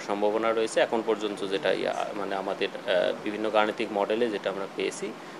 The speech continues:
সেটা সম্ভাবনা রয়েছে। এবং এটার প্রভাবে কিন্তু আ-, আজকে, আহ, চট্টগ্রাম এবং বরিশাল এবং খুলনা, এই সকল জায়গাগুলো আজকে থেকেই কিন্তু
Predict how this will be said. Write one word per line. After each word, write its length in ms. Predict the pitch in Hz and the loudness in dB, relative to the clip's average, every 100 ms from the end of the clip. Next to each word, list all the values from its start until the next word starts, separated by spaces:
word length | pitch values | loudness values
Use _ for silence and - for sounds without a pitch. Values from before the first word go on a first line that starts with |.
| - - | -8 -4
সেটা 180 | - | -2
সম্ভাবনা 500 | - 98 90 87 85 | 0 -2 -2 -4 -4
রয়েছে। 340 | 82 80 - - - - - | -4 -4 -4 -6 -6 -12 4
এবং 220 | 131 139 | 6 8
এটার 180 | 143 156 | 8 6
প্রভাবে 380 | 151 135 143 147 | 8 6 6 4
কিন্তু 460 | 143 135 - 147 - | 2 -4 2 2 4
আ-, 340 | 131 127 113 120 | 8 10 10 8
আজকে, 460 | - - 131 135 - - - - - | 6 2 4 4 0 -12 -14 -14 2
আহ, 340 | 113 110 107 104 | 8 10 10 8
চট্টগ্রাম 640 | 127 - 123 120 120 120 - - - - | 4 6 8 10 10 6 -4 -12 -12 -4
এবং 360 | 113 113 110 107 110 | 4 4 4 2 6
বরিশাল 380 | 117 120 - 127 | 8 8 4 6
এবং 160 | 123 117 - | 6 4 2
খুলনা, 300 | 123 117 113 | 4 6 6
এই 80 | |
সকল 320 | 117 127 131 123 | 4 2 0 6
জায়গাগুলো 480 | 117 113 117 120 110 | 8 8 6 6 6
আজকে 260 | - 127 | 4 0
থেকেই 300 | 117 120 123 | -2 0 0
কিন্তু 400 | 117 117 - 110 | 0 -4 -2 -2